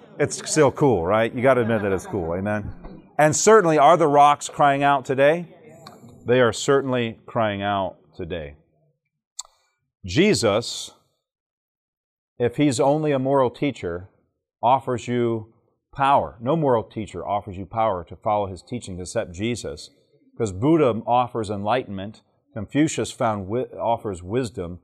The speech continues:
Muhammad offers a way of life, but only Jesus is the way, the truth, and life. Amen? Amen. And we praise the Lord for that. And, uh, all of these guys on the deathbed basically said,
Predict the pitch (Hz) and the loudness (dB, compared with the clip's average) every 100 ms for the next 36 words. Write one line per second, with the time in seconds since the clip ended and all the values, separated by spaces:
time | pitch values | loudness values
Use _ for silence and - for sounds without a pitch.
0 | _ _ - 101 98 131 135 113 107 107 | _ _ -12 -10 -4 -2 0 0 0 -2
1 | 104 95 95 117 110 90 90 90 - 95 | -6 -6 -2 0 0 -2 -6 -8 -8 -8
2 | 104 95 85 117 135 127 90 85 - - | -8 -8 -8 -6 -6 -6 -8 -10 -12 -4
3 | 123 107 80 - - _ _ - 95 82 | -2 -2 -4 -12 -18 _ _ -12 -10 -8
4 | 90 82 73 80 92 80 85 82 85 65 | -8 -8 -12 -12 -12 -12 -12 -12 -12 -12
5 | - 92 98 117 131 - - - - - | -12 -10 -6 -6 -8 -20 -20 -20 -20 -20
6 | - 101 104 107 - 117 104 98 101 90 | -14 -8 -6 -4 -2 -2 -2 -4 -4 -6
7 | 87 98 92 82 - _ - 95 95 95 | -8 -6 -6 -10 -14 _ -12 -10 -8 -8
8 | 101 92 98 139 156 123 135 110 127 127 | -6 -4 0 2 2 0 -4 -2 2 2
9 | 127 110 101 104 135 131 110 101 92 117 | 0 -4 -4 0 0 -2 -6 -4 -4 -4
10 | 113 104 95 - 131 110 90 87 | -6 -10 -10 -4 -2 -2 -4 -10